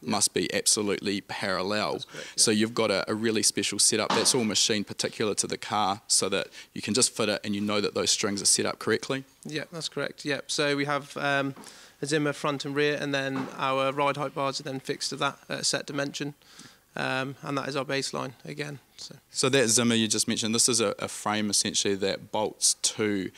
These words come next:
Speaker 2: uh, take up points on the front of the chassis in place of the front nose cone, and they're at the rear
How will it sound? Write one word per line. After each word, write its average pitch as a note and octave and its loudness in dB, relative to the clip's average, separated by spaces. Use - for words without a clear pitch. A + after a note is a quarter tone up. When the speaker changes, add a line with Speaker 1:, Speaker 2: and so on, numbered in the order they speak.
Speaker 2:
uh, F#2+ 0
take - -2
up - -6
points - -2
on G#2 -6
the F2+ -6
front G#2 -4
of F#2+ -4
the F2+ 0
chassis F#2+ 2
in F#2+ -4
place - 0
of F#2+ -4
the F#2+ -4
front - -4
nose G2 -2
cone, G2 -4
and G2+ -2
they're F#2 0
at E2+ -10
the G2+ -4
rear G#2 2